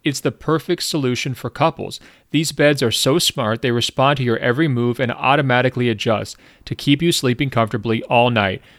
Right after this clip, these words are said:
Proven quality sleep is life-changing sleep. And now, for a limited time during the Memorial Day sale,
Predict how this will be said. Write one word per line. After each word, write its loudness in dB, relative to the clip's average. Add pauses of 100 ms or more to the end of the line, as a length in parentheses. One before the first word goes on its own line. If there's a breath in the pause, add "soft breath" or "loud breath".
(140 soft breath)
Proven 2
quality 4
sleep -2
is 0
life-changing 0
sleep. -4
And -2
now, 2
for -4
a 0
limited 0
time 2
during 0
the -2
Memorial 0
Day 2
sale, 0